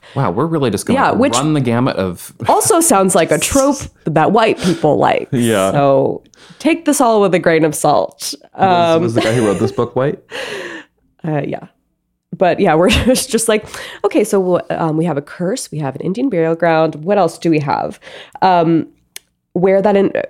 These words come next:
Speaker 2: blah, blah, blah. No. So the book additionally states that a local doctor would later perform many illegal abortions in the house. So yes,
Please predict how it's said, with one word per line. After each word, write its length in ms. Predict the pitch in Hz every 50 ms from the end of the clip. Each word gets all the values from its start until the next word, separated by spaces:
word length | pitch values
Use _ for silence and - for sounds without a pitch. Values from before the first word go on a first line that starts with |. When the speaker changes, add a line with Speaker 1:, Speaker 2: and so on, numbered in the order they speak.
| - - -
Speaker 2:
blah, 140 | - - -
blah, 100 | - -
blah. 160 | - - - _ -
No. 180 | - - - - - - - - _
So 160 | - - 240
the 120 | 190 214 226
book 220 | 226 269 302 302 -
additionally 600 | 226 165 208 208 - 220 196 185 185 175 170 -
states 520 | - - - 143 127 107 - - - -
that 420 | - 156 165 143 135 - - - - _ -
a 360 | 165 156 147 147 143 123 - - _ _ _ _ _
local 340 | - 165 165 165 165 - 175
doctor 540 | 160 165 202 254 330 - - 180 165 165 165
would 160 | 170 180 170
later 260 | 175 165 160 165 165
perform 440 | 165 175 165 160 - 160 151 147 156 160
many 320 | 180 220 240 233 220 - -
illegal 420 | 156 151 147 160 170 170 - 202 208
abortions 640 | 196 156 151 156 160 151 - 147 131 135 127 -
in 100 | - 120
the 60 | 131 127
house. 340 | - - - - - 165
So 240 | - - - 160 143 139
yes, 460 | 147 185 214 226 226 - - -